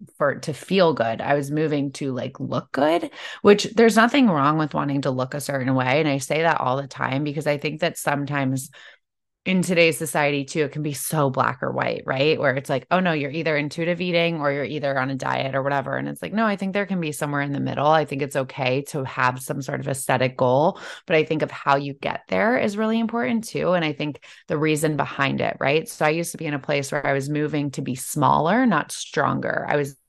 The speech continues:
moving to, you know, because I thought I should move a certain way, not because it felt good to move a certain way. So I think that those are kind of some of the first questions that somebody needs to ask themselves when they're looking at their relationship with movement, if that makes sense.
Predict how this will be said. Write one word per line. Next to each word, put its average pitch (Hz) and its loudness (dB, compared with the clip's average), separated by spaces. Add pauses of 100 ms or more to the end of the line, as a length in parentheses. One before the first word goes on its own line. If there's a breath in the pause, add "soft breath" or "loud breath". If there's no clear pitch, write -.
(120)
moving 151 -2
to, 135 -2 (300 loud breath)
you 160 -4
know, 151 2
because 151 0
I 143 2
thought 139 0
I 139 -2
should 190 -2
move 160 0
a 147 -6
certain - -2
way, 139 0
not 139 0
because 143 -6
it 143 -6
felt 131 -2
good 127 0
to 139 -10
move 123 -4
a - -8
certain - -4
way. 62 -2 (260 loud breath)
So 196 4
I 190 6
think 190 -2
that 254 -2
those 143 0
are 151 0
kind 151 -2
of 147 -10
some 151 -6
of 139 -2
the 143 0
first 131 -4
questions 156 -2
that 151 0
somebody 143 -4
needs 139 -2
to - -6
ask 131 -4
themselves 160 2
when 139 0
they're 139 -2
looking 135 -6
at - -2
their 143 0
relationship 131 -4
with 139 0
movement, - -2
if 147 0
that - 0
makes - -6
sense. - -2